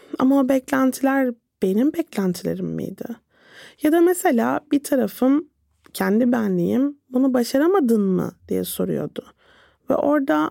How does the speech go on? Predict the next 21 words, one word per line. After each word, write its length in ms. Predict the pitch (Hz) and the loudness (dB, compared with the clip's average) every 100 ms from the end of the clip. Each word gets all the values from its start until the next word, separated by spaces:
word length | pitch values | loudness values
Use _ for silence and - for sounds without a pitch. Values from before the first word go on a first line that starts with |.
| _ _ 262 | _ _ -2
"Ya 220 | 277 - | -2 0
evet, 260 | 311 370 240 233 | 0 0 0 0
ben 140 | 294 | 0
Amerika'da 520 | 262 262 320 403 302 | 2 0 0 0 0
mutlu 340 | 240 220 - - | 0 -2 -4 -2
olmayı 480 | 247 247 240 233 | 0 0 0 -2
başaramadım." 880 | 226 220 - 254 285 247 196 185 190 _ - _ 208 | -2 -4 -2 0 2 2 0 -2 -4 _ -20 _ -2
diyene 380 | 233 247 269 320 | 2 4 2 0
kadar 420 | - 208 202 339 - | -2 -2 -2 -4 -4
çok 200 | 330 262 | -2 0
zorlandım 540 | 233 196 180 170 165 | 0 0 0 0 -2
aslında. 520 | 156 - - - - - _ _ _ | -4 -8 -8 -6 -6 -10 _ _ _
Çünkü 260 | - 254 277 | -4 -2 2
mutlu 380 | 254 240 - 302 | 2 0 0 0
olmayı 480 | 285 285 285 247 226 | 2 4 2 0 0
başaramadığımı 1040 | 233 - 262 285 269 233 240 240 240 262 | -2 -2 0 2 2 0 0 0 2 0
fark 360 | - 220 185 - | -2 -6 -4 -6
etmek, 500 | - - 110 - _ 214 | -8 -8 -8 -10 _ -2
mutlu 340 | 214 214 254 | -2 -2 -2
olamamak 840 | 240 240 254 262 240 247 254 - - | 0 2 2 4 4 0 -2 -8 -6
da 200 | 180 | -6